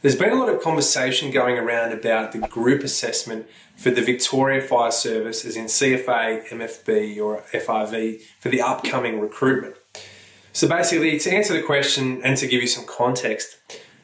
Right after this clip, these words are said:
the idea is to have a think about why, why do they have a group exercise? So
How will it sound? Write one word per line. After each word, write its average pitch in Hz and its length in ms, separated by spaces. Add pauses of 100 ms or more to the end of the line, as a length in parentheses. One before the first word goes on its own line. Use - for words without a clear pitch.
the 160 100
idea 170 240
is 262 120
to 254 80
have 220 100
a - 20
think 151 240
about 131 440
why, 180 680 (400)
why 175 200
do 226 60
they 190 120
have 170 160
a - 40
group 123 280
exercise? - 720 (340)
So 139 440